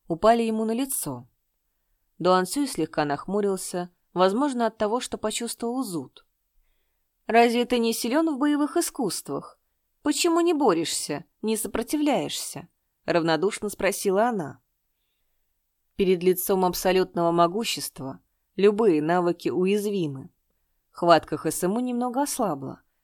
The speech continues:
поэтому он смог произнести эти слова спокойно.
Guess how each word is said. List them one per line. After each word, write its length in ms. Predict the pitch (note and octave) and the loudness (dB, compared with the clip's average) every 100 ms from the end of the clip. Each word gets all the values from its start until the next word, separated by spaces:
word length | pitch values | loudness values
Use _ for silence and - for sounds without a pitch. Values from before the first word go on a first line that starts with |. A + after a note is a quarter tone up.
| _ | _
поэтому 380 | - E3 E3 E3+ | 0 2 2 -2
он 80 | E3+ | -2
смог 320 | - F3+ D#3+ | -2 -2 -2
произнести 540 | - D3+ D3+ D#3 - D#3 | -2 -2 -2 -4 -2 -2
эти 180 | C#3 | -2
слова 340 | C#3 D#3 D#3 F#3+ | -4 -2 0 -2
спокойно. 720 | - A#3+ - E3+ C#3 B2+ | -2 -6 -4 -6 -6 -12